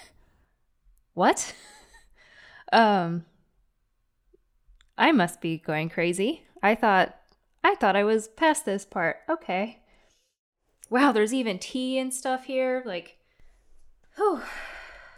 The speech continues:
Speaker 2: I need help.
Speaker 1: I, I think as soon as you say, "I need help," that's when Shirley stands up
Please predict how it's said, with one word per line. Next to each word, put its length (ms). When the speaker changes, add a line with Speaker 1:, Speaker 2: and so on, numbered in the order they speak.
Speaker 2:
I 60
need 160
help. 340
Speaker 1:
I, 300
I 140
think 460
as 180
soon 300
as 200
you 140
say, 400
"I 220
need 340
help," 420
that's 320
when 220
Shirley 420
stands 540
up 260